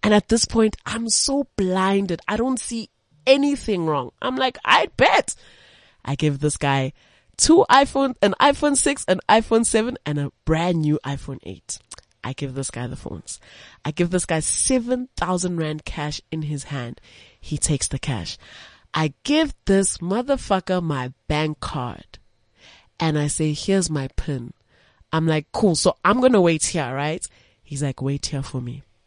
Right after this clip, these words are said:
You'll see me in no less than five minutes." I'm like, "Sharp." This was the twenty-fifth of November,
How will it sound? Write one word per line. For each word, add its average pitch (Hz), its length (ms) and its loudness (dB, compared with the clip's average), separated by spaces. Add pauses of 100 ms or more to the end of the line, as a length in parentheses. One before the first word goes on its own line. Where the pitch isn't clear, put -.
(360)
You'll 139 160 0
see 151 200 -2
me 147 280 0
in 127 300 -6 (220)
no 139 220 2
less 131 260 0
than 120 200 -6
five - 260 -8
minutes." 73 400 -10 (560)
I'm 120 180 -4
like, 90 200 -8
"Sharp." - 380 -8 (2000)
This 190 260 4
was 190 200 2
the 156 100 -4
twenty-fifth 190 640 -4
of 147 160 -6
November, 139 680 -6